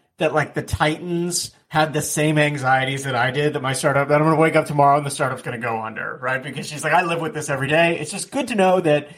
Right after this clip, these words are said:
Max Levchin and David Sacks and, you know, and these people kind of lived with that fear as well.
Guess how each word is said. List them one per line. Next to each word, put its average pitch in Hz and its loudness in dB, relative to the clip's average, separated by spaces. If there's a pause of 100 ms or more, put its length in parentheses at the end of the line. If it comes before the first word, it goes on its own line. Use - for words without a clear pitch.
(260)
Max 165 2
Levchin 160 0
and 135 -4
David 147 0
Sacks 147 2
and, 143 -6
you 151 -4
know, 151 0
and 156 0
these 147 2
people 147 0
kind 147 2
of 135 0
lived 135 0
with 127 -4
that 131 2
fear 123 -2
as 110 -6
well. 107 -2